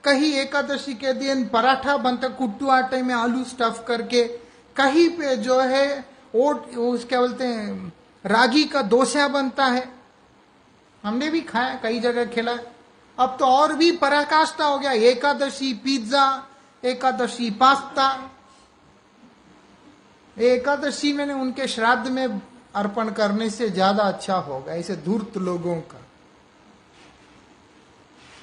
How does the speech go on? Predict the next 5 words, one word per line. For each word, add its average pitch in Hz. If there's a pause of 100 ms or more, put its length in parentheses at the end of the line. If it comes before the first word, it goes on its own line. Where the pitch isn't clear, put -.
(1200)
ऐसा 120 (1300)
कुछ 277
भी 370
चरते 339
रहेंगे 320